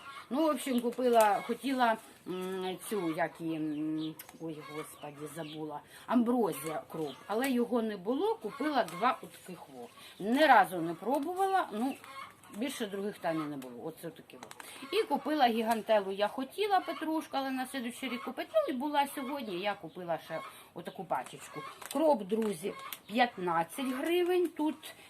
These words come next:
по двадцять грамів, да, ось о, п'ятнадцять гривень по двадцять грамів. Петрушка вісімнадцять гривень, двадцять грамів. То от кого, друзі. Е, е, за цю фірму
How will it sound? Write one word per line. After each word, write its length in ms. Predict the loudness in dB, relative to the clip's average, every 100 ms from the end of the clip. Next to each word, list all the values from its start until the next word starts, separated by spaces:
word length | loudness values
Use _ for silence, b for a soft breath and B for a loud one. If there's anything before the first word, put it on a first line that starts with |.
| B -4
по 180 | 0 2
двадцять 560 | 4 8 8 6 -2
грамів, 680 | -2 2 6 6 6 2 2
да, 200 | 4 4 0 -10 -10
ось 220 | -10 -10
о, 100 | -12 -14 -14
п'ятнадцять 360 | -10 -4 -4 0
гривень 220 | 0 0
по 100 | 0
двадцять 380 | 0 0 -2 -8
грамів. 340 | -2 -2 -2 -8 B B
Петрушка 540 | -4 0 -2 2 2
вісімнадцять 840 | 2 -2 -2 0 2 2 2 -2 -10
гривень, 440 | -8 -6 -6 -8
двадцять 480 | 0 0 0 -4 -14
грамів. 400 | -10 -8 -8 -12 -6
То 180 | -4 -4 B B B
от 240 | -4 -4
кого, 340 | -8 -8 -4 -6
друзі. 280 | -8 -14 -16 -18 -20 -18 -6 -2
Е, 280 | 0 0 -4 -12 -8
е, 360 | -4 -2 -4 -6 -12 -10 -4
за 100 | -2
цю 180 | 2 2
фірму 460 | 2 0 0 -2